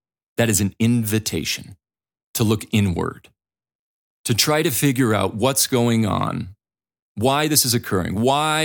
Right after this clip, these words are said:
you're not able to be loving, caring, and responsive to your child.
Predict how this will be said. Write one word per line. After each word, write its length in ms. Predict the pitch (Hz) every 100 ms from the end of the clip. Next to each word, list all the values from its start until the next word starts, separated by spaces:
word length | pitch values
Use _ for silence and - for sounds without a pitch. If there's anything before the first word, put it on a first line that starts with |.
| 156 139
you're 180 | 123 123
not 280 | 120 110 -
able 640 | 143 147 143 139 135 131 _ _ _ -
to 120 | - 107
be 460 | 101 101 101 101 -
loving, 480 | 110 127 120 120
caring, 680 | 113 120 107 104 104 101 - -
and 220 | 90 90
responsive 800 | 95 - - 196 190 - 101 87
to 120 | 104
your 180 | 90 -
child. 480 | - 85 80 -